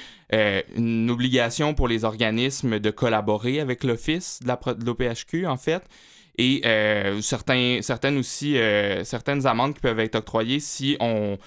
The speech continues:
on n'autorise pas une personne à entrer sur des lieux pour faire des vérifications qui proviendraient de l'O P H Q, euh,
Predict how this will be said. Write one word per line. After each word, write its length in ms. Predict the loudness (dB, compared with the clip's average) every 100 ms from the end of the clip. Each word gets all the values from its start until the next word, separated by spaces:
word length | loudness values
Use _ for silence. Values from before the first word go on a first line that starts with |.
| -20 _
on 140 | 0
n'autorise 480 | 2 0 0 -2 0
pas 120 | 0
une 120 | 0
personne 580 | 0 -2 0 0 2 0 0
à 180 | 0
entrer 260 | 0 -2 -4
sur 140 | -4
des 140 | -2 -2
lieux 140 | -2
pour 140 | -4 0
faire 160 | 0
des 120 | 0
vérifications 760 | -2 -2 -4 -2 -4 -2 -4 -4
qui 140 | -6
proviendraient 480 | -4 -2 0 0 0
de 60 | -2
l'O 60 |
P 120 | -2
H 200 | -4 -4
Q, 280 | -4 -4 -4 -10 -20 -6 0
euh, 280 | 2 2